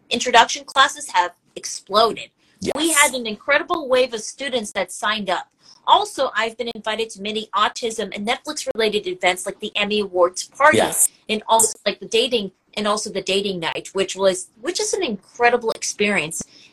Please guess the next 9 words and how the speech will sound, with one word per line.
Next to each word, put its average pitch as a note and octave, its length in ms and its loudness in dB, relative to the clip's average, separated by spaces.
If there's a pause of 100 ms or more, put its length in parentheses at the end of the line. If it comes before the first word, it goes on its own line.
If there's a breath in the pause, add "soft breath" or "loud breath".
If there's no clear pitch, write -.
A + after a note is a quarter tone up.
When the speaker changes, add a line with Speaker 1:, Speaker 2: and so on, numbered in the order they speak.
(140 soft breath)
Speaker 1:
And A#3+ 320 8
Speaker 2:
Mm-hmm. A3 200 2
Speaker 1:
also B3 380 2
this A3 220 -2
had G3+ 320 0 (300)
led A#3 240 2
to B3 140 -8
many A#3 320 -6
different A#3+ 320 -6